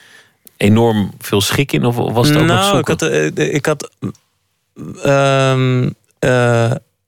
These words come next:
Speaker 2: ik had wel een, een, eh, een, een donkerbruin vermoeden dat ik, dat ik wel iets te melden had. Dus dat is dan misschien, eh, wel een beetje waar je, eh, waar je aan refereert net. Ehm, van, van nou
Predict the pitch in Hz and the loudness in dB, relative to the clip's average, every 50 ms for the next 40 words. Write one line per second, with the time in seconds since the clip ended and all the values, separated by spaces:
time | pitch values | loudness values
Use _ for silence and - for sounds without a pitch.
0 | _ _ _ - - - 143 135 160 185 190 175 147 143 139 - 131 131 131 127 | _ _ _ -4 0 0 2 2 2 2 2 2 2 2 0 2 2 2 0 0
1 | - - - 131 131 127 127 - - 127 123 117 117 113 - - _ - 123 117 | -2 -4 -2 0 0 0 0 0 0 0 2 2 0 0 -2 -6 _ -2 0 2
2 | 117 113 107 107 117 117 - 135 131 131 120 120 110 107 123 117 113 110 104 117 | 2 2 0 0 -4 -2 0 0 0 2 2 0 0 0 0 0 0 0 0 0
3 | 120 120 123 117 110 104 113 110 - 104 - _ _ _ - - 117 107 107 104 | 0 0 2 0 0 0 0 0 -2 -4 -6 _ _ _ -4 -2 -2 0 0 0
4 | 120 - - 127 117 - - 123 104 107 107 110 113 127 147 147 139 139 160 175 | 0 0 0 -2 -4 -2 -2 0 2 2 2 2 2 2 2 0 0 0 0 -2
5 | - 135 117 113 101 - 117 101 - 110 - 120 107 107 113 - 104 - - 107 | -4 -4 -4 -4 0 0 -2 -2 -2 -2 0 0 0 0 0 0 -2 -2 -2 -4
6 | 104 - - - 123 110 110 113 113 107 113 123 127 127 131 123 131 131 127 127 | -4 -6 -10 -4 -2 -2 0 0 2 2 2 2 2 2 0 -2 -2 -2 0 0
7 | 127 123 127 127 127 127 123 123 123 123 123 123 123 123 120 120 123 123 120 120 | 0 0 0 0 0 0 0 0 0 0 0 -2 -2 -2 -2 0 0 0 0 0
8 | 127 135 147 120 120 117 117 120 113 - - 117 120 120 127 139 127 123 117 117 | -2 -2 -2 0 0 0 0 0 0 0 0 0 2 2 2 0 0 -2 -2 -4
9 | - - 123 113 113 113 110 110 107 107 101 - - - _ _ _ - - 113 | -2 0 2 2 2 2 2 2 2 0 -2 -4 -12 -20 _ _ _ -4 -2 0
10 | 107 104 101 107 - _ - 120 123 107 101 101 113 120 - | 0 0 0 -2 -4 _ -4 -2 -2 0 0 0 0 0 -2